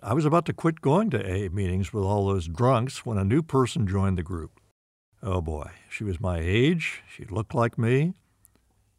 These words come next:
Hardest of all, she had the same drinking pattern that I had. That night, I realized my denial,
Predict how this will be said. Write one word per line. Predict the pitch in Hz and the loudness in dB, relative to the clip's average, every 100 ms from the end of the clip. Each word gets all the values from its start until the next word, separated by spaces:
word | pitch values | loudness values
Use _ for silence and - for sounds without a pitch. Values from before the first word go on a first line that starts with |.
| _ _ | _ _
Hardest | _ 113 101 - | _ 0 0 -2
of | 101 | -2
all, | 95 98 95 95 - | 0 2 2 0 -4
she | - - | -10 -4
had | 92 95 | -2 -2
the | 82 | -4
same | - 110 104 104 101 | -6 -2 0 2 0
drinking | 90 101 92 101 87 | 0 -2 -2 -2 -4
pattern | 104 95 90 87 | -2 -2 -2 -2
that | 82 | -2
I | 87 95 | 0 0
had. | 80 78 78 69 - _ _ _ _ _ _ | -2 -6 -10 -16 -20 _ _ _ _ _ _
That | 98 117 127 | -4 -2 -2
night, | 113 127 110 110 | -4 -2 -2 -4
I | - 92 | -4 -4
realized | 92 101 113 104 101 101 98 92 - _ _ | -2 -2 -2 -2 0 0 -2 -6 -14 _ _
my | 98 95 101 | -6 -4 -4
denial, | 95 92 101 104 85 - | -2 -2 0 -2 -4 -8